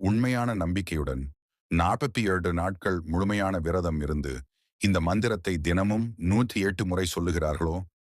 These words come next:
அவர்களுக்கே காளி தாயின் அருள் நேரடியாக கிட்டும். அவர்கள் அருள்வாக்கு சொல்வது, தீர்வு கூறுவது,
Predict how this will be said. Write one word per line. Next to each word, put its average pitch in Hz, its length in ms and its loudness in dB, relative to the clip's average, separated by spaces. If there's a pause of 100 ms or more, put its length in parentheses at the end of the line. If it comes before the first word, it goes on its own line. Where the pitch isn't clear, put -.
(360)
அவர்களுக்கே 123 680 2
காளி 95 320 0
தாயின் 85 400 0 (120)
அருள் 85 400 2
நேரடியாக 87 720 0
கிட்டும். 65 280 -6 (680)
அவர்கள் 101 400 2 (160)
அருள்வாக்கு 127 480 2
சொல்வது, 80 500 0 (520)
தீர்வு 127 380 4
கூறுவது, 76 480 0